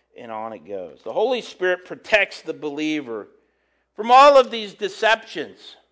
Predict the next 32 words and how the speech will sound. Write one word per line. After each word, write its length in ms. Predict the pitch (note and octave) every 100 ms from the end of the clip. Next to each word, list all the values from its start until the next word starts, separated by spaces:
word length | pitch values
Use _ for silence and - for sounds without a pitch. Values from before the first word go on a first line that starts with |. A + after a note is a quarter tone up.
| _ _
If 140 | _ -
you're 100 | B3+
plugged 420 | - C4 C4 A#3+
into 200 | C4+ B3+
the 120 | B3
gospel, 600 | A#3+ A#3+ A#3+ - D#3+ B2 - _ _
if 160 | F3+ F#3+
you're 160 | B3+
a 40 | A#3+
Christian, 600 | - B3 A#3 - D3+ G2 _ _ _ _
if 280 | - G3 F#3+
you, 520 | A#3 B3+ B3+ B3+ C4 G3
uh, 240 | F#3 F#3 -
have, 520 | - F#3 F#3+ F3+ D#3+ _ D#3+
uh, 140 | E3 -
submitted 800 | - A#3+ A3+ B3 D#4+ B3 D#3 - _ _ _ _ _ _ _ _ _
to 160 | C4+ C#4+
the 100 | C#4+
Lord 560 | D4 D4 D4 A#3 A#2+ - _ _
and 120 | G3 A#3+
you're 120 | C#4
trying 340 | - C4+ C4+ A#3+
to 100 | G#3
grow 480 | G#3+ A#3+ C4 A3+
in 100 | G3
your 120 | F#3+ F#3
faith 520 | - C4 B3 F3 - _ _ _ _ _ _ _ _
to 140 | B3
him, 400 | A3+ B3 B3+ G3+
the 100 | F#3
Holy 300 | A3 C#4+ C4
Spirit 800 | - - - A3+ A#3+ E3 - -